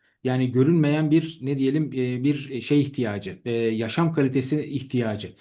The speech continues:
Herbalife'ın yükselişi bir fiziksel, e, görüntü probleminden doğdu belki.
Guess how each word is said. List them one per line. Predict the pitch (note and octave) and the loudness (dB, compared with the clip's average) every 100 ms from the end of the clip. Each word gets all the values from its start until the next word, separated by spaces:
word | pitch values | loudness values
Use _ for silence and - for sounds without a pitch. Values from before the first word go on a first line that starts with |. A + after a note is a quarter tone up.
| - - _ | -20 -20 _
Herbalife'ın | C3+ E3 F#3 F#3 E3+ F#3+ | 4 6 6 4 4 4
yükselişi | E3+ E3+ F3 E3 G3+ F#3+ E3+ | 4 4 2 2 2 2 2
bir | E3+ | -2
fiziksel, | - D3 D#3 - F#3 F3 E3+ D3+ | -4 -4 -4 -2 0 -2 -4 -2
e, | D3 C#3+ | 0 0
görüntü | C3 D3 D#3+ G3 | 2 2 2 -2
probleminden | - D#3+ D#3+ D#3+ E3+ F3 F#3 E3+ | 0 0 2 2 4 2 2 2
doğdu | C#3 A2+ A2 | 2 0 -4
belki. | G#2+ G#2+ F3 F3+ | -6 0 0 0